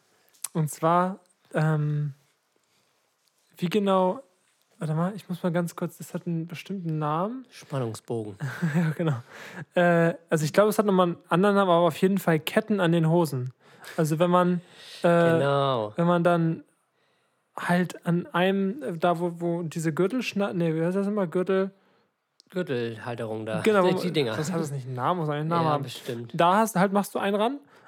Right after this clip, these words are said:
Speaker 1: und dann halt zwei weiter hinten. Dass du halt so
Speaker 2: Und
Speaker 1: eine
Speaker 2: im
Speaker 1: Kette
Speaker 2: Portemonnaie manchmal auch.
Speaker 1: Genau. Und dass du halt so eine Kette an deinem Oberschenkel langbaumeln hast.
Speaker 2: Genau, die
Speaker 1: Das haben
Speaker 2: Ketten an den
Speaker 1: meistens die
Speaker 2: Jeans.
Speaker 1: Punker auch immer getragen.
Speaker 2: Ja, also so
Speaker 1: Aber auch normale Leute.
Speaker 2: Ja. Ja, Ketten an den Jeans. Also eine am,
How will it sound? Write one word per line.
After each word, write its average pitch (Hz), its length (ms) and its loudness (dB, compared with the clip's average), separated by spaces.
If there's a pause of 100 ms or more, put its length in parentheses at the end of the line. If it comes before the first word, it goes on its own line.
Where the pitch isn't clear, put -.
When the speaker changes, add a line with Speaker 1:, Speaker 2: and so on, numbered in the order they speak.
(120)
Speaker 1:
und 175 140 -2
dann 185 120 2
halt 180 280 2 (120)
zwei 185 280 2
weiter 180 200 4
hinten. 151 420 -2 (380)
Dass 165 160 -6
du 170 80 -4
halt 165 140 -2
so 180 80 -2
Speaker 2:
Und 165 60 0
Speaker 1:
eine 165 80 2
Speaker 2:
im 170 60 0
Speaker 1:
Kette 220 240 2
Speaker 2:
Portemonnaie 196 260 6
manchmal 123 420 2
auch. 113 160 -4
Speaker 1:
Genau. 208 300 4
Und 143 80 -6 (300)
dass 180 160 0
du 190 60 4
halt 175 80 0
so 175 60 2
eine 170 160 2
Kette 240 480 0 (440)
an 185 180 2
deinem 180 200 2
Oberschenkel 160 520 0
langbaumeln 135 580 -2
hast. 135 300 -6 (260)
Speaker 2:
Genau, 143 320 -2
die 131 100 -8
Speaker 1:
Das 180 200 0
haben - 0 -
Speaker 2:
Ketten - 40 4
an 175 60 4
den 185 60 6 (140)
Speaker 1:
meistens 156 80 2
die 151 120 2
Speaker 2:
Jeans. 139 140 2
Speaker 1:
Punker 208 240 6
auch 135 160 4
immer 143 180 0
getragen. 143 500 0
Speaker 2:
Ja, 143 260 0
also 151 380 -2
so 175 100 -4
Speaker 1:
Aber 170 340 2 (100)
auch 170 140 2
normale 175 380 4
Leute. 139 400 2
Speaker 2:
Ja. 135 340 -2 (440)
Ja, 156 180 -2
Ketten 233 340 0
an 202 100 4
den 190 120 2
Jeans. 170 300 2
Also 139 160 0
eine 208 340 4
am, 180 300 0